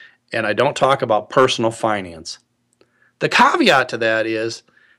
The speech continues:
personal finance, for most of us entrepreneurs, our business is a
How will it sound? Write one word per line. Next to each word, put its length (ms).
personal 400
finance, 800
for 180
most 360
of 80
us 120
entrepreneurs, 640
our 240
business 800
is 220
a 240